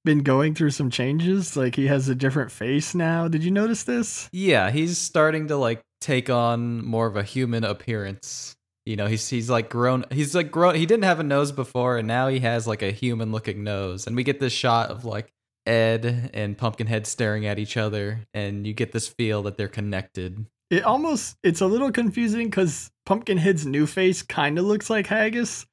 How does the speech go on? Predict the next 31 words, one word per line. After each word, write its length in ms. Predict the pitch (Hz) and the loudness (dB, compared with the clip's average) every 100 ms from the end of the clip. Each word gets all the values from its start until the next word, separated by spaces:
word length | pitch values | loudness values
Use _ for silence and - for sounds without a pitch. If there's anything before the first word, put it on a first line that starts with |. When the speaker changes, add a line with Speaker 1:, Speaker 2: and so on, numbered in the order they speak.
| - | 2
Speaker 1:
but 120 | 190 | 4
it 80 | 180 | 4
also 380 | 165 196 - 220 | 4 2 4 4
looks 400 | 170 160 - - | 6 4 0 -2
like 440 | 151 151 156 156 - | 2 4 2 0 0
Ed. 500 | 214 139 127 147 147 _ _ _ - | 2 4 2 -2 -6 _ _ _ 0
Like, 440 | 156 156 151 - _ | 4 4 2 -4 _
and 160 | 175 165 | 2 4
to 100 | 185 | 2
me, 500 | 196 240 247 233 214 - - | 4 4 4 2 -2 -10 -2
I 80 | 165 | 0
think 240 | 170 196 | 2 2
it's 180 | 185 160 | 0 2
like 280 | 165 151 - _ | 2 2 0 _
Pumpkinhead 800 | - 233 - 208 165 170 170 165 | 0 0 2 4 6 6 4 2
is 220 | 170 143 - | 0 0 0
turning 400 | - 190 170 165 | 2 2 2 2
into 300 | 147 139 - | 0 -2 -2
Ed, 560 | 165 180 139 131 139 - - | 2 2 2 0 -4 -8 -2
and 140 | 175 | 4
we 80 | 170 | 4
see 280 | 160 233 220 | 4 4 4
in 140 | 165 165 | 4 4
Ed's 260 | 151 160 156 | 4 4 2
eyes, 500 | - 139 143 185 170 | 2 4 6 6 4
like, 180 | 147 175 | 2 4
even 220 | 185 190 | 2 4
their 180 | 151 131 | 2 2
eyes 360 | 123 139 160 | 2 2 2
are 80 | 196 | 0
changing, 680 | 180 220 214 202 214 208 202 | 0 -2 0 0 0 0 -2